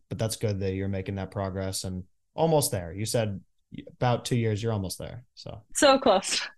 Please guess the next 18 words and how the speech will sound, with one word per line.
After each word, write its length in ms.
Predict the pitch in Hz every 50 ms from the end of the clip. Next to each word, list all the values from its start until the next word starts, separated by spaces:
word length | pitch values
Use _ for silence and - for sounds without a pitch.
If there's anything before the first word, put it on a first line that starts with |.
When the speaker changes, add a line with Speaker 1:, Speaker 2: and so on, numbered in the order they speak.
| _ _
Speaker 1:
So 340 | - - - 135 135 135 131
close. 320 | 127 - - 92 85 - - -
Speaker 2:
Almost. 520 | 247 247 240 240 208 185 208 - - - -
I 120 | 233 240
hope 280 | 226 254 233 247 247 -
that, 260 | 233 220 214 202 202
uh, 280 | 202 196 190 185 196 -
I'll 140 | - 285 277
continue 420 | - 349 302 - 320 285 262 254
to 80 | 214 214
progress, 400 | - - 240 208 208 175 - - - - -
<laughs> 180 | - - -
but 640 | - - - - - - - - - 285 - - 240
it's 140 | 240 233 -
definitely 240 | 233 220 240 247 214
a 60 | 208
great 220 | - 185 - -
start. 240 | - - - - -